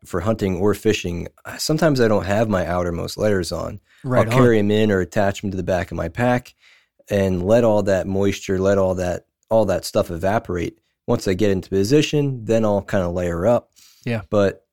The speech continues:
Speaker 1: especially if you're not moving around a lot, those hand warmers right over,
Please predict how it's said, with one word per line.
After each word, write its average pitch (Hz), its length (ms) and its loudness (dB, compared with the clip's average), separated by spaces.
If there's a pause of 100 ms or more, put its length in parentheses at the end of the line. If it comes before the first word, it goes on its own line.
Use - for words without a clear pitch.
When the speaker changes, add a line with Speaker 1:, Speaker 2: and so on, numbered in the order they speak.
Speaker 1:
especially 143 400 0
if 120 100 -2
you're 131 100 2
not 123 160 2
moving 113 260 2
around 101 320 2
a 113 60 4
lot, 107 360 2
those 113 220 0
hand 110 260 -2
warmers 117 520 -2 (120)
right 110 200 2
over, 107 420 2